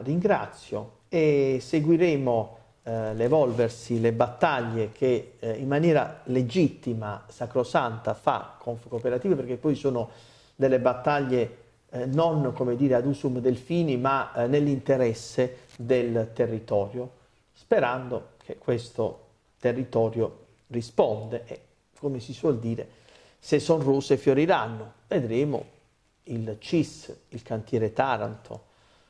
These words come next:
la Taranto che secondo il sindaco sta, eh, seminando il futuro, le tracce per il futuro,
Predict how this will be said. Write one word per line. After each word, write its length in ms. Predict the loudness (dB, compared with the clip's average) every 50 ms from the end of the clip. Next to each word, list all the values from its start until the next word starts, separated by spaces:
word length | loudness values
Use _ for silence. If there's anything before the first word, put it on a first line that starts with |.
| _ _ _ _
la 180 | -2 0 0 0
Taranto 760 | 2 2 2 2 2 0 0 -2 -4 -4 -2 -2 -2 -2 -4 -4
che 800 | -2 0 2 2 2 2 2 2 2 0 0 -2 -2 -2 -4 -4 -6
secondo 680 | -10 -12 -16 -16 -6 -4 -2 -2 -2 -2 -2 -2 -2
il 120 | -2 -4
sindaco 720 | -6 -12 -8 -6 -6 -4 -4 -4 -4 -6 -6 -6 -8 -10 -12
sta, 600 | -12 -14 -10 -6 -4 -2 -2 -2 -4 -6 -10 -14 -16
eh, 40 | -16 -16 -16
seminando 1120 | -16 -14 -8 -6 -4 -2 -2 -2 -2 -2 -2 -2 -2 -4 -6 -4 0 0 2 2 0 -2 -8 -18 _ _ _ _ _ -20 -20 -20 -20 _ _ _ _
il 100 | -14 -14
futuro, 680 | -12 -12 -12 -8 -2 0 0 0 0 0 -4 -6 -8 -10 _ _ _ _ _ _ _ _ _ _ _ _ _ _ _ _ _ _ _ _
le 120 | -18 -14
tracce 600 | -4 -2 0 0 0 -4 -10 -12 -10 -8 -8 -8 -8 _
per 140 | -8 -8
il 100 | -8 -8
futuro, 520 | -8 -8 -10 -10 -8 -8 -8 -8 -8 -10